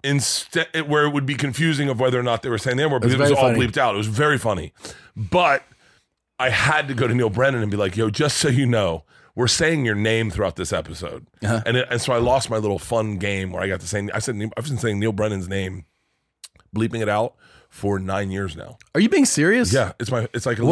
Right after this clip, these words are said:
Speaker 1: little,
Speaker 2: did he think? He must have thought it was fun.
Speaker 1: he never knew it was him 'cause he
Speaker 2: No,
Speaker 1: never
Speaker 2: of
Speaker 1: heard
Speaker 2: course,
Speaker 1: his name.
Speaker 2: but he, he liked it?
Speaker 1: He la-, he laughs hysterically. He was like, "Shut up." But it was so, Big J was so good at, he's such a good improver.
Speaker 2: Yeah.
Speaker 1: Big J looks fucking good.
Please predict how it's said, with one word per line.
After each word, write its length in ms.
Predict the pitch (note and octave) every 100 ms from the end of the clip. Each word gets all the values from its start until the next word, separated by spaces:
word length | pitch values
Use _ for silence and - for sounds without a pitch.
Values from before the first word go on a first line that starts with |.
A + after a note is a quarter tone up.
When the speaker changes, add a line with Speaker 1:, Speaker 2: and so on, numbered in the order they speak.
| F3
Speaker 1:
little, 60 |
Speaker 2:
did 20 |
he 60 | F3
think? 200 | C#3 B2+
He 60 | E3+
must 180 | C#3
have 80 | A#2
thought 120 | A#2 G#2
it 20 |
was 140 | F#2+
fun. 220 | - G2
Speaker 1:
he 100 | G2+
never 340 | C3+ A2+ A2 A2+
knew 140 | A2+
it 60 | A2+
was 120 | G2
him 220 | C3+ G#3
'cause 160 | C3+ G#2
he 60 |
Speaker 2:
No, 60 | E3
Speaker 1:
never 100 | E3+
Speaker 2:
of 60 | -
Speaker 1:
heard 60 |
Speaker 2:
course, 180 | G#3 C#3
Speaker 1:
his 80 | G#2+
name. 120 | A#2 -
Speaker 2:
but 220 | C3 A2
he, 140 | A#2 G#2
he 120 | A2+
liked 260 | G#2 G#2 -
it? 80 | E3+
Speaker 1:
He 100 | C3
la-, 240 | A#2+ G#2 G#2+
he 100 | A#2
laughs 260 | G#2+ F#2 -
hysterically. 540 | F#2+ - G2+ F2 F#2
He 60 | F#2+
was 120 | F2+
like, 100 | F2+
"Shut 280 | - A#2+ G#2+
up." 160 | F2+ - - -
But 80 | A#2
it 60 |
was 140 | A#2+ A2
so, 480 | - - A#2+ A#2+ - _
Big 180 | - B2
J 160 | A2 A2
was 140 | G2 E2
so 280 | - G#2+
good 200 | G2+ G#2
at, 140 | A2 A2
he's 120 | C#3
such 160 | G#3 G3+
a 20 |
good 180 | D3+ G#2+
improver. 560 | G#2 A2+ F2+ D#2+ D#2 - A2+
Speaker 2:
Yeah. 400 | A2+ C#3 C3 G#2+
Speaker 1:
Big 80 | D#3+
J 240 | B2 C3
looks 220 | A#2 F2
fucking 460 | - B2 A2+ - -
good. 340 | - G2+ -